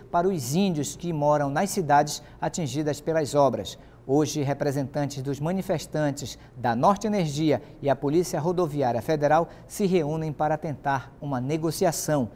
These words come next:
E a Comissão Nacional de Combate à Violência no Campo, presidida pelo ouvidor agrário nacional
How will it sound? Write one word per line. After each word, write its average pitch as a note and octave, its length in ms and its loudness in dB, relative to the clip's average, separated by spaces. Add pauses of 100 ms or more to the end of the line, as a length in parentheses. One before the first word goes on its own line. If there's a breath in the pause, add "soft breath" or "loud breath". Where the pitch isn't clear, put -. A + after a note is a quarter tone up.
(320 loud breath)
E B2+ 80 -2
a B2+ 100 4
Comissão F3 680 -2
Nacional C#3+ 540 0
de B2+ 100 -8
Combate B2 460 0
à B2+ 40 0
Violência B2 520 0
no F3 100 0
Campo, F3+ 380 -4 (240 loud breath)
presidida D#3+ 480 2
pelo D3 220 -2
ouvidor D#3 440 0
agrário C3 500 2
nacional C#3+ 640 0